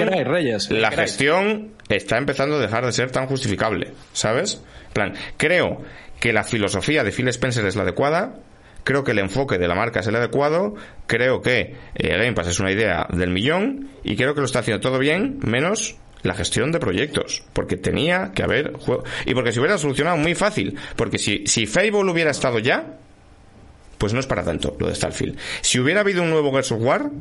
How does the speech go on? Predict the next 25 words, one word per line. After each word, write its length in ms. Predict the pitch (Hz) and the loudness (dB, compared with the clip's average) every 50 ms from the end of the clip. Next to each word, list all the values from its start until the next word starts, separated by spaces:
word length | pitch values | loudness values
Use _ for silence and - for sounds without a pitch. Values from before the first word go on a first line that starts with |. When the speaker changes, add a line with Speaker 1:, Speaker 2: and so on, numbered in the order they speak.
| - - - - - | -12 -12 -14 -4 -4
Speaker 2:
pa' 100 | 113 104 | -2 0
final 240 | 117 113 123 139 | 0 0 2 2
de 100 | 135 127 | 2 2
año, 300 | 123 143 180 208 226 233 240 - - | 2 2 2 0 0 -2 -4 -6 -4
no 120 | - 123 147 | -2 0 0
es 60 | 147 | 0
para 100 | - 202 | 0 0
Speaker 1:
Ah, 40 | 190 | 0
estaríamos, 340 | 180 - 127 123 127 147 165 - | 0 0 0 2 2 2 2 2
Speaker 2:
tanto 60 | 135 | 2
lo 60 | 156 | 0
de 0 | |
Speaker 1:
bueno, 80 | 160 175 | 2 2
Speaker 2:
Starfield, 220 | 185 190 120 101 92 | 0 0 0 0 0
Speaker 1:
hombre, 40 | 95 | 0
no, 60 | 107 | -2
no 60 | 117 | -2
Speaker 2:
¿sabes? 180 | 113 - 147 143 | -2 0 2 2
Speaker 1:
estaríamos 300 | 147 165 202 - 147 135 | 4 4 4 2 0 0
teniendo 240 | 120 107 131 185 202 | 0 2 2 2 2
esta 120 | - 170 147 | 2 2 0
Speaker 2:
Si 80 | 135 | 2
hubiera 260 | 127 147 185 214 208 | 2 4 4 4 2
Speaker 1:
conversación. 320 | 196 196 190 185 226 233 160 | 2 2 2 4 4 4 4
Speaker 2:
algo, 260 | 117 87 - - | 2 0 -2 -6